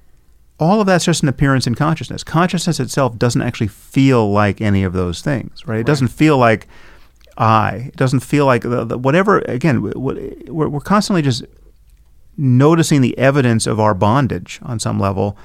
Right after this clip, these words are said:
Speaker 1: and yet all of it's appearing in a context that is completely unstructured. It's, there's no form to it. And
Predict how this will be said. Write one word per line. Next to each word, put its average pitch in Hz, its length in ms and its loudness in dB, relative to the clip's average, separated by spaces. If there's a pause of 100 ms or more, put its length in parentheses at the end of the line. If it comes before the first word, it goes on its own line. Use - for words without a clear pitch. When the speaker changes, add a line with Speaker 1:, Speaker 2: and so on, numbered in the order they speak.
(400)
Speaker 1:
and 120 240 2
yet 120 320 0 (540)
all 165 260 4
of 160 100 2
it's 151 120 -2
appearing 113 760 0 (320)
in 143 120 2
a 123 40 -2
context 135 600 -2
that 113 120 -2
is 110 220 -4
completely 135 460 -2
unstructured. 120 640 -2 (280)
It's, 127 160 -12
there's 117 380 -4
no 135 100 0
form 135 640 -2
to 98 160 -6
it. - 240 -12
And 113 320 -4